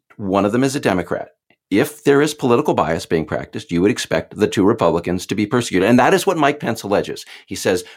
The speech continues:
"Those of us in the Trump administration are being prosecuted for this stuff." Just factually, a small correction.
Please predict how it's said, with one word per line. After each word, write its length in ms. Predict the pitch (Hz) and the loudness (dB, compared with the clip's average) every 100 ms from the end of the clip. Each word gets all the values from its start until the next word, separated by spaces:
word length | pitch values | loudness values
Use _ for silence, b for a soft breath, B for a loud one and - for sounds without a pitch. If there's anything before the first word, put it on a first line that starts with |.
| B | B
"Those 300 | 120 156 151 | 4 4 4
of 140 | 135 | 2
us 160 | 139 - | 0 0
in 140 | 113 | 0
the 80 | 110 | -2
Trump 300 | - 101 92 | -2 -4 -2
administration 720 | 82 87 82 - 78 76 73 | -2 0 -2 -2 -4 -2 -4
are 100 | 76 | -4
being 280 | 78 76 - B B | -2 -4 -6 B B
prosecuted 460 | - 80 - 92 85 | -4 -4 -4 -8 -6
for 120 | 90 | -6
this 140 | 80 - | -6 -6
stuff." 220 | - - B B B B B | -8 -10 B B B B B
Just 300 | - 330 349 | 0 2 0
factually, 580 | - 180 156 - 127 104 | 0 0 0 0 2 2
a 40 | |
small 300 | - 123 107 | 2 2 0
correction. 480 | - 98 110 - 71 | 2 0 -2 -2 -8